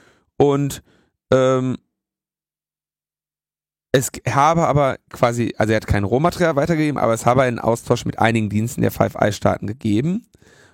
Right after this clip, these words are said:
und da gab es spezielle Arbeitsplätze, wo sie eine, die bilaterale, also von beiden Seiten die Möglichkeit hatten, über ein getrenntes System speziell zu einem Zielgebiet Informationen einzustellen.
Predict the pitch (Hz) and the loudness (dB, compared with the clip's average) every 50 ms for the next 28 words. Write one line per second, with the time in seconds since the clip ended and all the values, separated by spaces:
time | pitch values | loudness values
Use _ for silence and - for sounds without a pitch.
0 | _ _ - 123 117 117 - 120 117 117 113 117 - - 110 98 - - 110 101 | _ _ 0 0 2 2 2 2 2 2 0 -2 -2 -4 -4 -4 0 0 0 2
1 | 98 95 - - 107 127 143 151 - - - - 147 151 - - - 160 175 190 | 0 0 0 2 2 2 2 0 -2 -6 -2 -2 -2 0 0 -2 -2 -2 -2 -4
2 | - _ _ _ _ _ _ _ _ _ _ _ _ _ _ _ _ _ _ _ | -8 _ _ _ _ _ _ _ _ _ _ _ _ _ _ _ _ _ _ _
3 | _ _ _ _ _ _ _ _ _ _ _ _ _ _ - - - 110 113 117 | _ _ _ _ _ _ _ _ _ _ _ _ _ _ -20 -14 -8 -2 0 2
4 | 120 123 127 127 113 110 110 110 107 110 110 107 _ - - _ _ _ _ _ | 2 2 2 0 0 0 0 0 2 2 0 -2 _ -12 -20 _ _ _ _ _
5 | _ - 101 107 110 110 110 110 107 - - - 107 104 107 147 165 160 160 147 | _ 0 2 4 4 4 2 2 0 -2 -2 -6 -6 -2 0 0 2 2 2 2
6 | - - 113 113 113 120 123 - - 123 117 98 95 - 110 98 92 92 98 107 | 0 -2 0 2 2 2 2 0 -2 -4 -8 -8 -4 -2 -2 0 2 2 2 0
7 | 117 127 117 120 120 - - 110 107 107 - - 117 - - - 107 113 120 - | 0 2 2 2 0 0 -2 -2 -4 -2 -2 -4 -4 -2 0 0 0 2 0 0
8 | - 113 - - 117 117 - - 113 110 - - - 117 120 143 160 170 143 - | 0 -4 -8 -4 -4 -2 -2 -2 -4 -4 -2 0 0 0 0 2 0 -2 -2 -2
9 | - 135 - - - - 120 120 123 123 131 - - - - - - - _ _ | -4 -4 -4 -6 -6 -4 -2 0 0 -2 -4 -6 -10 -20 -20 -20 -20 -20 _ _
10 | - - - - 113 - - - - 107 113 120 135 139 - - - - - 110 | -10 -8 -2 -2 -2 -2 -2 -2 0 2 2 2 2 0 -2 -2 -2 0 0 0
11 | 107 101 98 - - - 143 143 143 135 135 127 113 120 120 - - - 117 113 | 0 -2 -4 -6 -2 0 0 0 2 0 0 0 0 0 -2 -2 -4 -6 -4 -4
12 | 104 - 117 110 110 104 - - - - - 120 135 147 156 139 120 104 - - | 0 0 0 0 0 -2 -2 -6 -8 -2 -2 0 2 2 2 0 0 -2 -2 -4
13 | - 107 104 - - - - - - - 95 - - - 180 175 | -4 -4 -4 -6 -8 -8 -8 -6 -6 -6 -6 -6 -8 -12 -18 -18